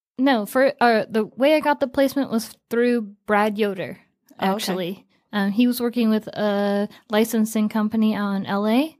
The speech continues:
Speaker 2: Uh-huh.
Speaker 1: and he recommended Broken Fences to them. And I had written the Wait song that was on that show,
Speaker 2: Mm-hmm.
Speaker 1: and they liked it. So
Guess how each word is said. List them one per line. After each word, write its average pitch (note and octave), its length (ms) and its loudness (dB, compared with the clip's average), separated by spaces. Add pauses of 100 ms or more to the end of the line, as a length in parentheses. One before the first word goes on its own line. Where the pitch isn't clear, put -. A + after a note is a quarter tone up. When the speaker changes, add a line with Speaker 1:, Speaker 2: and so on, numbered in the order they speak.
(140)
Speaker 2:
Uh-huh. G3+ 320 -8
Speaker 1:
and G3+ 280 2
he G#3 120 0
recommended G3 840 -2
Broken F#3+ 260 0
Fences G#3 500 -4
to A#3 140 -2
them. B3+ 340 0 (440)
And G3+ 540 0 (500)
I F#3+ 120 2
had G3+ 120 2
written F#3+ 480 0
the F#3 80 -4
Wait F#3 260 -2
song G3+ 400 -6 (200)
that F3+ 120 -2
was F#3+ 140 -4
on F#3+ 160 0
that F#3+ 160 -2 (520)
show, B3 360 0 (160)
Speaker 2:
Mm-hmm. G3 220 -10 (200)
Speaker 1:
and G#3 460 2 (1400)
they F#3+ 160 -8
liked C#4 240 -2
it. - 140 -10 (260)
So G#3 520 2